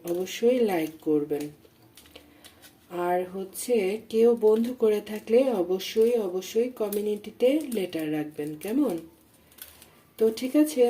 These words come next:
মরিচ কাটাকুটি করতে করতে আর কত কথা বলবো, সবাই তো অনেক বিরক্ত হয়ে যাবে। আর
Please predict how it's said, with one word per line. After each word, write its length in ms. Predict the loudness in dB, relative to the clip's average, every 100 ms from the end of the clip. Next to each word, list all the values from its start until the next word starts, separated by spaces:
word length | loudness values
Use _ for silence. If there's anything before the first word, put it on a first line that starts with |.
| 4
মরিচ 260 | 2 2 2 -2
কাটাকুটি 460 | 0 0 -2 -4 0
করতে 240 | 2 4 4 4
করতে 220 | 2 2 0
আর 80 | 2 2
কত 160 | 2 2 2
কথা 240 | 2 2 -2 0
বলবো, 280 | 0 0 -2 -2
সবাই 240 | -6 -4 -2 0
তো 40 | 2
অনেক 160 | 2 2
বিরক্ত 340 | 4 4 4 0 -2
হয়ে 220 | 0 -2 0
যাবে। 240 | -2 -4 -8 -10 -20 -20 -20 -20 -20 _ _
আর 300 | -6 -2 0